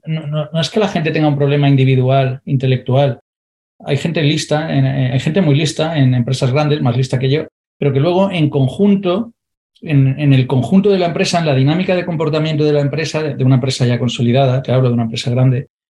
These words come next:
eh, se comportan de manera estúpida. O sea, la, las reuniones son insoportables. Las reuniones, se, se, gente lista que entra en las reuniones, de repente <laughs> se,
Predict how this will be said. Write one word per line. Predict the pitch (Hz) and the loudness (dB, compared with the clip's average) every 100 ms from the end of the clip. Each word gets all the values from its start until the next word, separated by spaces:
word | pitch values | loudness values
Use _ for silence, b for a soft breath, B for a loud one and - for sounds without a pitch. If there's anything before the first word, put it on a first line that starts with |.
| _ _ _ _ | _ _ _ _
eh, | 160 135 127 123 123 | 0 0 0 -2 -4
se | 127 135 | -6 -2
comportan | 143 139 147 170 | 2 2 0 0
de | 156 | 4
manera | 143 139 | 4 2
estúpida. | 131 - 143 131 113 | 0 -2 -2 -2 -4
O | |
sea, | 120 143 | -2 0
la, | 135 | 0
las | 143 147 127 | 0 0 2
reuniones | 139 151 185 190 208 - | 2 4 4 4 2 -2
son | - 180 | -2 -2
insoportables. | 170 151 131 131 - 151 143 113 135 - | 0 -2 -2 -4 -2 -2 -2 -8 -14 -4
Las | 131 | -2
reuniones, | 127 127 165 180 | 2 2 2 0
se, | 151 135 131 | -4 -4 -6
se, | - 131 123 120 117 - | -2 0 0 -2 -4 -6
gente | - 151 170 151 | -4 -2 -2 0
lista | 170 - 139 | -2 0 -2
que | 127 | 2
entra | 151 156 | 2 2
en | |
las | 151 | 0
reuniones, | 143 139 143 170 | 2 4 4 0
de | 156 | -2
repente | 127 123 - | -2 -2 -4
<laughs> | |
se, | 151 151 | -4 -2